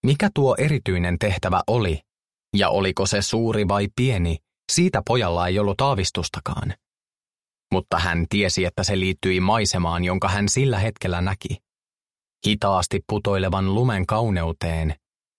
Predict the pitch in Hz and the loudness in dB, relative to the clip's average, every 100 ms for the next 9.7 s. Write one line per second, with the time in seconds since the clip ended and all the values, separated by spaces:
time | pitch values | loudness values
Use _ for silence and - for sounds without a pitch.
0 | _ 135 165 160 107 104 98 98 - 139 | _ 2 2 2 0 2 2 0 0 2
1 | 120 87 - 92 82 80 80 80 _ _ | 2 -2 -2 -2 0 0 -2 -6 _ _
2 | _ _ _ _ - 92 98 92 95 92 | _ _ _ _ 0 0 2 0 0 0
3 | 92 98 101 98 90 110 107 90 82 - | 0 -2 0 -2 0 0 0 0 -2 -2
4 | 87 82 87 85 82 82 - _ _ _ | -4 -4 -4 -4 -4 -4 -8 _ _ _
5 | _ _ _ _ - 175 170 120 101 127 | _ _ _ _ 2 4 4 2 0 0
6 | 113 92 90 - 131 139 87 80 - 82 | 0 0 0 0 -2 0 -2 -2 -2 -2
7 | 78 76 - _ 90 87 - 98 90 95 | -2 -4 -8 _ -2 0 2 0 0 -2
8 | 87 95 - 107 95 - 90 90 90 98 | 0 -2 -2 -2 -2 -2 -2 0 -2 0
9 | 104 76 - - - - - | 0 0 -4 -6 -8 -6 -8